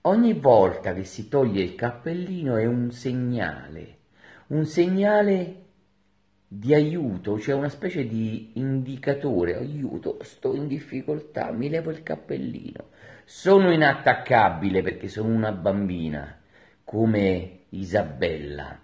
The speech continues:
<clears throat> perché dovevano combattere con le stesse armi, no? Greta,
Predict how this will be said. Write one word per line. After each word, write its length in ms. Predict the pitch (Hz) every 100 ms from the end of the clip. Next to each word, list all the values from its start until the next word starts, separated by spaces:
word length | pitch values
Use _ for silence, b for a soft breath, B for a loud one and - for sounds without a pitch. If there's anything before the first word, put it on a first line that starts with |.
| _
<clears throat> 1200 | - - 123 - - _ _ _ _ _ _ _
perché 500 | - 80 90 85 B B B -
dovevano 560 | 95 110 135 131 127
combattere 680 | 123 139 143 175 - 104 92
con 120 | 87
le 60 | 82
stesse 500 | - 92 87 - 87
armi, 400 | 113 82 73 76
no? 320 | 92 113 b b b b _
Greta, 880 | - - 82 82 78 78 127 151